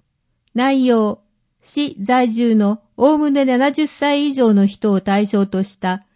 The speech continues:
ベジチェック、血管年齢測定、フレイル予防に関する講義と運動、弁当試食、参加費五百円。持ち物、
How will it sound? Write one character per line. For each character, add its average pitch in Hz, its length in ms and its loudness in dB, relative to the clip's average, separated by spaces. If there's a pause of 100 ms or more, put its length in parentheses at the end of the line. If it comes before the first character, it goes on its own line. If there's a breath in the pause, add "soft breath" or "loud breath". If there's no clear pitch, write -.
(340)
ベ 226 140 0
ジ 277 140 -4
チ 277 140 -2
ェ 269 40 0
ッ - 40 -20 (100)
ク、 160 220 -10 (500)
血 240 220 -4
管 285 260 0
年 262 240 0
齢 196 160 2
測 - 320 -6
定、 170 360 -10 (440)
フ 254 160 -6
レ 311 180 0
イ 294 40 -4
ル 285 100 0
予 294 140 0
防 254 180 2
に 202 160 2
関 214 240 -2
す 233 120 -6
る 190 140 -2
講 240 240 0
義 196 140 -4
と 160 160 -4
運 180 260 -2
動、 170 300 -6 (600)
弁 254 240 0
当 254 240 2
試 233 60 -8
食、 202 640 -6 (920)
参 302 300 -2
加 262 140 -2
費 202 320 -6 (200)
五 208 140 -2
百 247 340 -2
円。 185 340 -4 (920)
持 233 140 0
ち 302 160 -6
物、 208 440 0